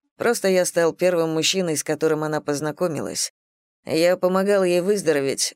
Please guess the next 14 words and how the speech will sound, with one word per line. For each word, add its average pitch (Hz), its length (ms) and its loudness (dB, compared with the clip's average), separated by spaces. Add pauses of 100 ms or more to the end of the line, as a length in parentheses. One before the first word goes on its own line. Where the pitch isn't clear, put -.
много 170 360 -2
рассказывал 160 640 0
о 156 80 2
жизни 160 400 -2
вне 156 260 -2
племени 156 460 -2
амазонок. 156 720 -4 (500)
Кроме 202 320 0
того, 180 300 2
дома 170 280 0
меня 156 260 0
ждет 151 300 0
другая 160 440 0
женщина». 110 680 -4